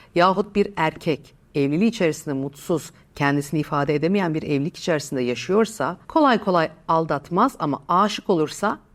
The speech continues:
o evlilik biter. İki kişiyi bir arada idare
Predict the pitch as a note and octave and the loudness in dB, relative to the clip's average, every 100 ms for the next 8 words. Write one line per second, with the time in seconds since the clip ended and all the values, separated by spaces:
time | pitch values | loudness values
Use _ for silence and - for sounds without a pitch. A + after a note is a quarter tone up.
0 | _ _ - F#3 D3+ C3+ C#3 G3 - - | _ _ -4 -2 0 -2 -4 -6 -8 -10
1 | - B2 - - _ _ - A#3+ - - | -8 -10 -12 -20 _ _ -4 -4 -4 -6
2 | - - G3 B3 F3+ D#3+ G3 - E3 D#3+ | -4 0 0 2 0 0 -2 -4 -6 -4
3 | D3+ G#3 | -2 -2